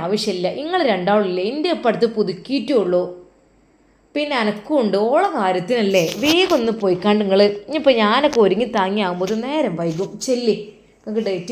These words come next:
കിട്ടിയ ദിവസമൊക്കെ അങ്ങോട്ട് ചെന്ന് വേഗം പോയിട്ടൊന്ന് ചെയ്ത് കഴിഞ്ഞാലേ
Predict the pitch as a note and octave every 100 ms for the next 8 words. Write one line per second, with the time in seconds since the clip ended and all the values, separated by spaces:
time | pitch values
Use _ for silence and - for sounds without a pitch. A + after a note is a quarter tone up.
0 | A3 - G3+ F#3+ E3+ G#3 E3+ F#3+ - -
1 | _ _ - B3 B3 C4 A#3+ A#3+ A#3+ B3
2 | C4+ B3 A3 A3+ B3 B3+ B3+ A3 B3 B3+
3 | G#3+ G#3+ G#3+ F3+